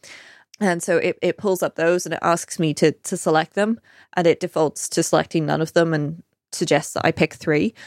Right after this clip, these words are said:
Um, and then it just dumps those into my calendar, um,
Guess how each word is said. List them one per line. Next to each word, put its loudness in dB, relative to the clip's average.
Um, 0
and -4
then 4
it -6
just -2
dumps 2
those 0
into -4
my 0
calendar, 0
um, 0